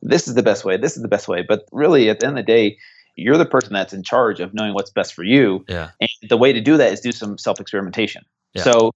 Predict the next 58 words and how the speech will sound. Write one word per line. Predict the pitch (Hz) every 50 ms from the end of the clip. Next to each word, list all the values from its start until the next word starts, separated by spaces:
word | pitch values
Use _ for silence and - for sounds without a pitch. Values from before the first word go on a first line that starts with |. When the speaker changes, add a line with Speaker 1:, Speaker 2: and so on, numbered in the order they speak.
| _ -
Speaker 1:
who | 180
knows | 170 185 226 214 -
if | 131
it's | 113 107 - -
right | 101 98 -
for | - 117 107
you? | 101 98 98 95 95
The | 95 110
only | 110 143 147 143
way | 131 123
to | - 120 110
know | 123 135 139 127 117
is | 104 90 - -
to | - 117 98
do | 92 - 110 113
some | - - 101 95 90 -
testing | - - 113 - - - 107 95 92 95 95 85
and | 101 95
some | - - 98 95
experimenting. | 92 - - - 127 151 170 135 107 95 - 101 95 95 95 95 - - - - - -
And | 110 113 110 110 107
I | 110
think | 110 151 147 139 131
some | - - 151 143 135
people | 156 139 127 120
are | 95
scared | - - - 160 180 202 160 127 110 107 107 104 - - - - _ _ -
'cause | - 131 117
of | 123 113 110 110
they | 120 110 101
heard | - 131 127 120 110
this | 135 127 - -
or | 117 104
they | 107 101
heard | - 127 120 117 107
that | 120 113 98
or | 92
they | 101 104 101
read | 98 101 113 110 104
this | 123 117 - -
or | 107
they | 98 95
read | 98 101 98 95
that. | 117 120 117 92
And | 92
so | - 120
it | 104 -
paralyzes | - - 180 202 185 143 120 110 107 107 104
them | 117 110 104
to | - 113
try | 101 - - - 110 101
anything. | 110 151 185 165 - 80 - _ _ _ _ _ _ _
Speaker 2:
Yep. | - 101 101
Speaker 1:
You | 123 117
know | 107 107
what | 110 - -
I'm | 117 113
saying? | 123 131 139